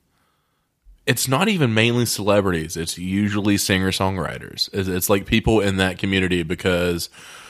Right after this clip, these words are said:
my thought is, if an album's coming out soon, what's the best way to push this album than to get yourself in the fucking limelight with hot goss?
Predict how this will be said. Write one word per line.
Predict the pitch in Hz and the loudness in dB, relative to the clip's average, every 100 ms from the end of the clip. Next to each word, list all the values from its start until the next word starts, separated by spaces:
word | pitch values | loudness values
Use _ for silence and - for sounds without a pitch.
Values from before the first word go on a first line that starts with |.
| - | -16
my | - 110 135 | 0 4 4
thought | 135 113 101 | 4 4 4
is, | 92 92 92 90 85 - - - - | 4 2 2 0 -2 -6 -10 -14 -6
if | 98 | -4
an | 90 | -2
album's | 90 104 101 | 2 0 0
coming | - 107 101 | -2 0 0
out | 92 | 0
soon, | - 98 92 92 90 95 | -2 -2 0 -2 -4 -6
what's | 95 92 | -4 -4
the | - | -4
best | 87 95 - | 0 0 2
way | 104 98 | 2 2
to | |
push | 80 104 90 - - | 4 4 4 2 -6
this | 92 87 | -8 -4
album | 92 90 87 85 80 | -2 -2 -2 -4 -4
than | 87 80 | -4 -2
to | 85 | -4
get | 82 92 80 | -2 -2 0
yourself | 85 85 - 85 82 - | 0 0 4 4 4 0
in | 90 82 | -4 -2
the | 80 | -2
fucking | - 80 82 | 0 0 0
limelight | 82 80 80 82 80 71 | 2 2 2 2 0 0
with | 76 76 76 - - - - - _ _ _ | -2 -2 -4 -10 -18 -20 -20 -20 _ _ _
hot | - 87 78 | -2 -2 -2
goss? | 76 55 - - - | -10 -10 -4 -4 -4